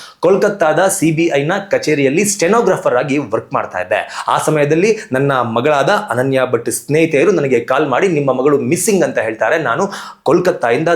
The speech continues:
ಧರ್ಮಸ್ಥಳಕ್ಕೆ ಬರ್ತೀನಿ. ಧರ್ಮಸ್ಥಳಕ್ಕೆ ಬಂದಾಗ ನಾನು ಪೊಲೀಸ್ ಸ್ಟೇಷನ್‌ಗೆ ಹೋಗ್ತೀನಿ. ಪೊಲೀಸ್ ಸ್ಟೇಷನ್‌ನಲ್ಲಿ ನಾನು ಕೊಡುವಂತಹ ಕಂಪ್ಲೇಂಟನ್ನು ಅವರು ತಗೊಳ್ಳೋದಿಲ್ಲ. ಅದಾದ ನಂತರ ನಾನು ಸ್ಟೇಷನಿಂದ ಹೊರಗಡೆ ಬಂದಾಗ ಧರ್ಮಸ್ಥಳದ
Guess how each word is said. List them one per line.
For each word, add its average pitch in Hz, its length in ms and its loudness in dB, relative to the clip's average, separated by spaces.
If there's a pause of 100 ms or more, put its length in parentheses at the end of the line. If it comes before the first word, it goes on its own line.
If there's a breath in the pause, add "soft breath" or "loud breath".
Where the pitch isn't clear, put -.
ಧರ್ಮಸ್ಥಳಕ್ಕೆ 113 500 -4
ಬರ್ತೀನಿ. 101 680 -8
ಧರ್ಮಸ್ಥಳಕ್ಕೆ 185 520 2
ಬಂದಾಗ 143 380 2
ನಾನು 139 320 0
ಪೊಲೀಸ್ 160 380 0
ಸ್ಟೇಷನ್‌ಗೆ 123 380 -2
ಹೋಗ್ತೀನಿ. 135 400 -2
ಪೊಲೀಸ್ 139 340 0
ಸ್ಟೇಷನ್‌ನಲ್ಲಿ 123 520 -4
ನಾನು 110 240 -6
ಕೊಡುವಂತಹ 120 560 -4
ಕಂಪ್ಲೇಂಟನ್ನು 156 480 -2
ಅವರು 113 300 -2
ತಗೊಳ್ಳೋದಿಲ್ಲ. 101 460 -2 (360 loud breath)
ಅದಾದ 208 240 2
ನಂತರ 190 300 2
ನಾನು 175 180 2
ಸ್ಟೇಷನಿಂದ 160 480 0
ಹೊರಗಡೆ 131 340 2
ಬಂದಾಗ 139 480 0
ಧರ್ಮಸ್ಥಳದ 123 540 -2